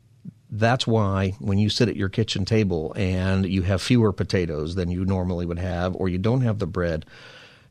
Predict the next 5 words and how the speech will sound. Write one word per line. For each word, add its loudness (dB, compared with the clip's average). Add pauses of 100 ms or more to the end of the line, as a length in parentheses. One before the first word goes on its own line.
(120)
you 4
are 4
struggling 0 (160)
with -6
this. -14